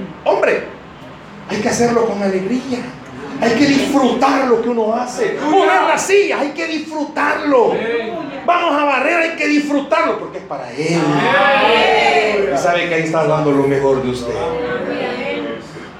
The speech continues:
Un consejo sano, por favor. No se esté tomando fotos. "Aquí barriendo pa' mi Señor". Le voy a aclarar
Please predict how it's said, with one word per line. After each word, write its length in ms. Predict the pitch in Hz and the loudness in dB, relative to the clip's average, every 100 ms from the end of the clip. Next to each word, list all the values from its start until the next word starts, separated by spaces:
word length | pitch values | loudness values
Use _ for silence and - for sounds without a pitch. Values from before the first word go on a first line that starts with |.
| - - - | -18 -18 -2
Un 160 | 269 254 | 0 4
consejo 480 | 220 208 226 190 | 4 4 4 4
sano, 400 | 170 170 151 143 - - | 2 2 2 0 -4 -4
por 160 | 147 135 | -2 2
favor. 320 | 143 123 110 - - - - | 2 2 0 -4 -12 -16 -4
No 160 | 269 302 | 2 2
se 100 | 220 | 2
esté 160 | 190 190 | 0 0
tomando 440 | 190 165 160 147 | 0 0 0 -2
fotos. 300 | 165 175 135 | 0 0 0
"Aquí 340 | 247 277 - 381 | 0 0 0 2
barriendo 520 | 370 311 320 359 339 | 2 2 0 0 0
pa' 120 | 320 | 0
mi 100 | 302 | 0
Señor". 380 | - 240 233 233 - - - 294 - - - - - - 190 254 254 247 - - - 320 320 - - 165 - - - - - - - - - - - - | 0 -2 0 0 -2 -6 -10 -10 -8 -8 -8 -6 -2 0 0 0 -2 0 -2 -2 -4 -6 -6 -6 -10 -8 -8 -8 -8 -10 -10 -10 -10 -10 -10 -6 -4 0
Le 80 | 294 | 2
voy 80 | 285 | 4
a 40 | |
aclarar 400 | 320 285 269 254 | 4 4 4 2